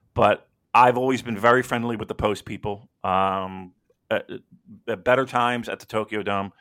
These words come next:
never had any issues whatsoever. Uh, we just felt like, I don't know, it, it, it hurt us to see our work being used for somebody else's gain, um, without just the common courtesy of, "Hey,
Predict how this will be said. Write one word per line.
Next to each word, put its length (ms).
never 400
had 320
any 180
issues 380
whatsoever. 720
Uh, 120
we 120
just 220
felt 200
like, 240
I 80
don't 80
know, 160
it, 100
it, 200
it 220
hurt 320
us 340
to 140
see 640
our 380
work 440
being 400
used 500
for 200
somebody 400
else's 400
gain, 460
um, 260
without 340
just 200
the 80
common 320
courtesy 560
of, 520
"Hey, 300